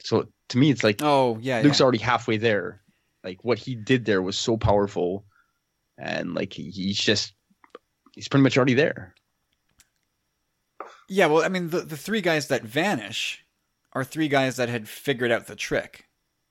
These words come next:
Speaker 2: The two guys that didn't, like, Qui-Gon was trapped in sort of a,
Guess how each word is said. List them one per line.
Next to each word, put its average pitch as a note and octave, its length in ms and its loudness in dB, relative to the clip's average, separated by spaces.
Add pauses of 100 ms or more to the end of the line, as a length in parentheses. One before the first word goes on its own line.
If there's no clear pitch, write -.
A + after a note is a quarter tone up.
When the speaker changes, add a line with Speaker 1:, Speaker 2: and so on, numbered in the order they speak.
(340)
Speaker 2:
The B2+ 140 -8
two D#3+ 240 -2
guys C3 220 2
that G#2 200 -6
didn't, B2+ 600 -2 (360)
like, A#2+ 180 -8
Qui-Gon C3 800 -2
was A#2+ 200 -8
trapped B2 400 -4
in A#2+ 100 -2
sort B2 180 -6
of A2 120 -4
a, G2+ 300 -6